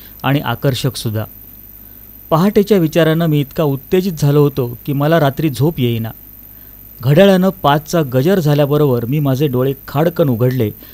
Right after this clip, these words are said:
आणि उत्साहाचा आणि शक्तीचा संचार झाल्यासारखा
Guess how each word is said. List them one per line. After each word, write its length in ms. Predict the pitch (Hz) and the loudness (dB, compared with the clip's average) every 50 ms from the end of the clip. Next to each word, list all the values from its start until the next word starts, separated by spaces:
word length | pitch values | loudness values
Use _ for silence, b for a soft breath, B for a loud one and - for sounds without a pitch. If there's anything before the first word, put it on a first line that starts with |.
| B B B B B | B B B B B
आणि 120 | - 156 170 | -2 0 2
उत्साहाचा 640 | 156 147 147 - - 208 180 170 185 180 - 202 196 | 2 2 0 0 0 0 2 2 0 0 0 0 0
आणि 120 | 190 180 | 0 0
शक्तीचा 560 | 147 - 147 135 - - 175 175 - 190 170 | 0 -2 -2 -4 -2 -4 -4 -2 -2 -2 -2
संचार 480 | 156 - - 135 131 131 - 196 202 196 | -2 -2 -2 -2 -2 0 0 0 0 2
झाल्यासारखा 680 | 165 151 143 143 135 - 151 139 147 - 127 113 113 | 2 2 0 0 -2 -2 -4 -4 -4 -4 -4 -6 -6